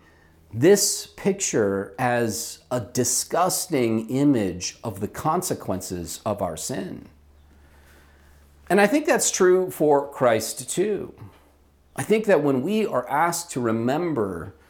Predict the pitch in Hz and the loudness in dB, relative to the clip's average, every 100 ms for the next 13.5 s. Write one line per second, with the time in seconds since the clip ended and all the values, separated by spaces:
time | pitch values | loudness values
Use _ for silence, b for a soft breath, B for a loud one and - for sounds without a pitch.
0 | b b b b b b - 104 - - | b b b b b b -8 -8 -6 0
1 | 143 160 143 - 120 107 - - 175 190 | 2 2 -2 -6 -4 -4 -6 0 0 2
2 | 196 - 160 143 113 98 - - 151 160 | -2 -2 0 2 0 -2 -6 -2 0 2
3 | - - 98 95 110 139 151 131 110 120 | 0 -4 -4 -2 0 2 2 2 -2 -6
4 | - 117 98 95 143 160 139 107 - - | -6 -6 -6 -2 4 6 4 0 -8 -12
5 | - 123 165 190 180 151 117 120 110 - | -2 2 4 2 2 2 4 4 4 0
6 | - 117 104 - 113 98 95 95 95 - | -2 0 0 -2 -2 -2 -4 -6 -6 -4
7 | 147 170 107 98 B B B 160 226 107 | -2 0 0 -2 B B B 0 0 2
8 | 123 196 139 107 131 170 - 123 147 160 | 2 2 0 0 0 0 -4 -2 0 0
9 | 120 110 101 92 104 147 208 107 92 82 | -2 -2 -2 -2 -2 -2 -2 -2 -4 -6
10 | 78 80 131 143 - 98 120 226 226 - | -8 -2 -2 -2 -2 0 2 2 -2 -8
11 | 110 95 139 165 - - 104 101 - - | -8 0 2 2 0 -6 -8 -4 -4 -4
12 | 123 123 - 113 98 87 92 - 113 170 | -2 -2 -4 -4 -4 -6 -10 -8 -6 -6
13 | - - - - | -8 -16 -20 -20